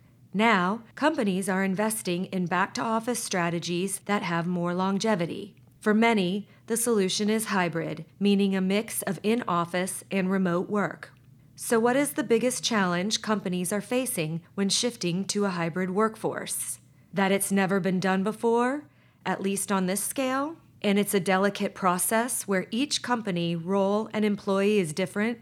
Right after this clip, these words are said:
so there's no one-size-fits-all solution. As America's largest commercial mover,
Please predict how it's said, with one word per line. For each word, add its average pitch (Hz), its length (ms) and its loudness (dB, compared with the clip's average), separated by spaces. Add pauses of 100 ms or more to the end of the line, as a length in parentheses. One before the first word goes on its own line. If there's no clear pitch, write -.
so 208 200 0
there's 185 200 2
no 202 220 4
one-size-fits-all 190 1160 0
solution. 185 840 -4 (480)
As 208 200 2
America's 214 600 0
largest 208 680 2
commercial 233 560 2
mover, 175 640 4